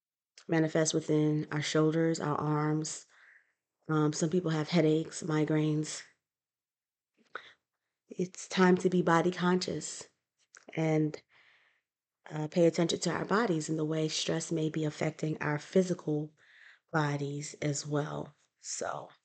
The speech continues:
today, take the time to breathe. Today, be intentional about your mental health. Today, think about ways in which you can de-stress. Sometimes I know we say, "Well, I'm stressed. I need to go take,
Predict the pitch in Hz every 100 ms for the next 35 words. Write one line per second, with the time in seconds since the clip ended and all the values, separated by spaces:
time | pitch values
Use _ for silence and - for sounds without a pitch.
0 | _ - 185 170 165 165 170 180 - -
1 | - - - 190 185 185 185 165 165 170
2 | 151 151 143 139 143 - - _ _ _
3 | - 156 160 165 160 151 143 147 170 180
4 | 175 170 170 - - - - - - 151
5 | 147 143 156 143 143 143 156 147 160 -
6 | 147 143 - - _ - 156 156 160 156
7 | 156 _ - - _ _ _ _ 180 175
8 | 175 165 160 165 175 180 185 185 - 165
9 | 156 160 - - 165 165 170 - - 175
10 | 170 165 160 - - 156 156 - - 156
11 | 147 - - 165 160 175 165 165 - 156
12 | 156 151 151 151 - _ _ _ _ _
13 | 165 156 - 151 147 151 147 - 151 -
14 | 165 151 151 151 151 151 143 - 143